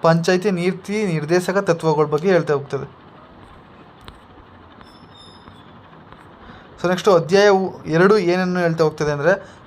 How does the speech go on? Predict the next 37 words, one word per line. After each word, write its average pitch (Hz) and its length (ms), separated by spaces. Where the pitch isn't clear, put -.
ವಾರ್ಡ್ 160 280
ಸಭೆ, 190 340
ಗ್ರಾಮ 156 360
ಸಭೆ 185 300
ಒಂದು 170 300
ಮತ್ತು 175 220
ಎರಡು 165 180
ಸರಿ, 196 340
ಮತ್ತು 160 200
ಯಾವುದು 170 460
ಅಲ್ಲ 170 140
ಅಂತ 165 120
ಕೇಳಿದ್ದಾರೆ. 151 400
So 196 180
ವಾರ್ಡ್ 160 260
ಸಭೆ, 202 380
ಗ್ರಾಮ 165 240
ಸಭೆ, 185 420
ಇದು 170 200
ಯಾವ್ದು? 175 560
ಅಧ್ಯಾಯ 185 460
ಎರಡು 180 400
ವಾರ್ಡ್ 160 260
ಸಭೆ, 180 480
ಗ್ರಾಮ 165 240
ಸಭೆ, 180 440
ಒಂದು 170 220
ಮತ್ತು 185 220
ಎರಡು 185 460
ಯಾವುದು 160 280
ಅಲ್ಲ 160 120
ಅಂತ 147 100
ಹೇಳಿದ್ದಾರೆ. 139 500
So 170 60
ಈಗ 156 180
ಬನ್ನಿ 156 260
ಫ್ರೆಂಡ್ಸ್, 170 360